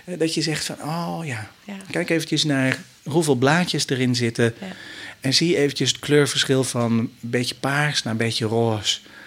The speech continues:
Speaker 1: En geniet daar nou eens van.
Speaker 2: Ja.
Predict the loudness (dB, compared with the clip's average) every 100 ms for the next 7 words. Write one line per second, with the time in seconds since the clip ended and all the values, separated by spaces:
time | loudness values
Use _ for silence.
0 | -18 -18 -18 -20 _ -16 -4 -2 0 0
1 | 0 2 2 2 0 -2 -4 -4 -8 -12
2 | -20 -12 -10